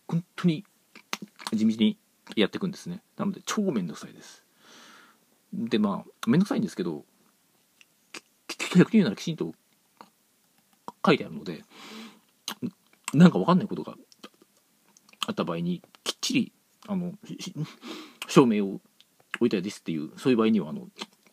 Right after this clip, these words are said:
辞書として非常に便利です。まあ、あの、数学科の人以外はそんなに使う必要ないと思うんですけど、あ、じ-、あ、辞書が欲しい場合には非常に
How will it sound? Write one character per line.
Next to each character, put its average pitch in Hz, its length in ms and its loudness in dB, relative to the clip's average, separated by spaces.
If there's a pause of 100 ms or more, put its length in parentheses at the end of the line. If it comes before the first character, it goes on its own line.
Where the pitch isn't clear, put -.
(320)
辞 117 140 -2
書 156 120 0
と - 80 -10
し - 80 -16
て - 140 -16
非 - 160 -10
常 120 140 0
に 101 200 0 (1120)
便 269 180 8
利 - 80 -6
で - 140 -18
す。 - 180 -20 (540)
ま - 100 -6
あ、 214 40 -6
あ - 40 -6
の、 - 80 -10
数 - 180 -6
学 - 160 -8
科 - 160 -4
の 269 80 -4
人 - 160 -4
以 - 60 -2
外 233 140 -4
は 220 160 -8
そ - 140 -14
ん - 100 -8
な - 80 -8
に 180 180 -4 (120)
使 - 120 -12
う 185 40 -6
必 165 120 -8
要 127 60 -6
な 170 60 -2
い 208 40 -2
と - 80 -6
思 120 160 -2
う - 20 -4
ん 120 40 -4
で 87 80 -6
す - 80 -16
け 87 80 -4
ど、 85 220 -6 (1300)
あ、 220 60 0
じ-、 127 100 -6 (1900)
あ、 - 40 2
辞 175 100 4
書 302 100 6
が - 80 2
欲 104 80 0
し - 120 -2
い - 20 0
場 98 120 -4
合 101 40 -2
に 131 140 -2
は - 160 -6 (260)
非 - 160 -12
常 113 140 -2
に 104 200 2